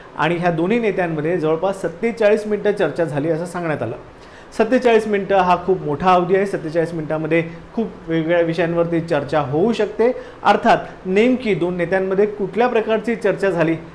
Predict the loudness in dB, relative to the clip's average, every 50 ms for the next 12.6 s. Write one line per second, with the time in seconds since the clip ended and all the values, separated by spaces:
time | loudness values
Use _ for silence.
0 | -18 -2 4 6 6 6 6 4 2 0 0 0 0 -2 -4 -4 -2 -2 0 0
1 | 0 0 2 2 2 2 2 2 0 0 0 0 -2 0 0 -2 -2 -4 -8 -14
2 | -20 -20 -2 2 2 2 2 2 -2 -6 -4 2 4 4 4 4 2 4 4 4
3 | 4 4 2 0 -2 -6 -12 -12 -4 2 2 4 4 2 4 2 2 4 2 2
4 | 4 4 2 4 6 6 6 6 4 2 4 4 4 4 4 2 -2 -2 -2 -4
5 | -6 -10 -12 -2 2 4 4 4 4 0 2 4 4 4 4 4 2 0 -2 -6
6 | -6 -2 -2 -2 0 0 0 2 4 4 2 2 0 0 0 2 0 0 0 0
7 | -2 -2 -2 -4 -8 -16 -20 -20 0 2 4 4 4 4 2 2 2 0 2 2
8 | 2 0 -2 -6 -14 -18 -16 -10 0 4 4 4 4 4 4 2 2 2 2 -2
9 | 0 0 -2 -2 0 -2 -2 -2 -2 0 0 0 0 -2 -2 -2 -2 -2 -4 -6
10 | -8 -10 -16 -20 -20 -20 -20 -20 -20 -18 -6 2 4 6 6 6 6 6 4 4
11 | 2 2 2 0 0 2 4 4 4 4 2 -4 -12 -18 -20 -10 -4 -2 -2 2
12 | 2 0 2 2 2 0 0 2 4 4 4 4